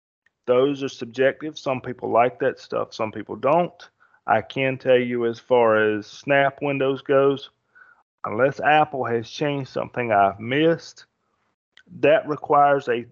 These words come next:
third-party app on Apple to be able to rearrange your windows in somewhat of a snap windows fashion. I use snap windows every day when we're editing a news post.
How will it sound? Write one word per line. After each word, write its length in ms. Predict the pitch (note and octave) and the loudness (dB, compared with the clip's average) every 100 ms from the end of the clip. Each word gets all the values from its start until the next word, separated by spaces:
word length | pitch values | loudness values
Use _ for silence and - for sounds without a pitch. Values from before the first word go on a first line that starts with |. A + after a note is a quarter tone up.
| - | -2
third-party 720 | A#2+ A#2+ A#2 A2+ A2 A#2 - - | -2 -2 -10 -6 -6 -6 -14 -6
app 440 | F3+ G3 C3+ - - - - - _ _ _ _ A#2+ | 0 0 -2 -8 -20 -20 -20 -20 _ _ _ _ -4
on 200 | A#2+ A2+ | -2 -2
Apple 600 | A2+ A2 F#2+ A2 G#2 G#2 | -2 -4 -4 -4 -4 -6
to 240 | - A#2 | -10 -10
be 180 | A2 G#2+ | -4 -2
able 260 | G2+ G#2 | -2 -4
to 500 | G2+ - A2+ G#2+ G#2 G2+ _ _ - - - | -8 -12 -8 -8 -8 -10 _ _ -20 -20 -8
rearrange 680 | A#2 B2 A#2 A2+ A2+ A2+ G#2 | 0 2 4 2 0 -2 -4
your 120 | G#2+ | -4
windows 640 | G#2+ G#2+ G#2 G#2 G#2 G2 | -2 -2 0 2 0 -2
in 160 | G#2 G2+ | -8 -8
somewhat 520 | - A2 G#2+ G#2 G#2 | -4 -4 -2 0 2
of 140 | G#2 | 2
a 440 | G#2 G2 F#2+ F#2+ F#2 _ _ _ _ _ - - | 2 2 2 -4 -8 _ _ _ _ _ -20 -20
snap 500 | - - C3 G2+ F2+ | -16 -4 2 2 0
windows 340 | G#2+ G2+ F#2+ F#2 | -4 -2 -2 -2
fashion. 460 | G#2+ G2+ G2 - F2 | 2 2 2 -6 -2
I 180 | A2 A#2+ C3 | 0 0 -2
use 220 | C3+ B2+ | -10 -10
snap 420 | - C#3 A#2+ A2+ | -6 -2 -2 -4
windows 400 | A#2 A#2 A2 A2 | -6 -2 -2 0
every 280 | A2+ G#2 G#2 | 0 0 -2
day 240 | B2 D#3 | 0 0
when 280 | C3 A2+ G#2+ | 0 -2 -2
we're 220 | A2+ A#2 | -2 -2
editing 680 | B2 A#2+ G#2+ A#2 A2+ G#2 G#2 _ _ _ _ _ _ _ - | 2 0 0 -4 -4 -8 -14 _ _ _ _ _ _ _ 0
a 220 | A#2 A#2 | 2 2
news 260 | A#2+ D3 E3+ | 0 -4 -4
post. 460 | - G2 E2+ _ | -2 -2 -4 _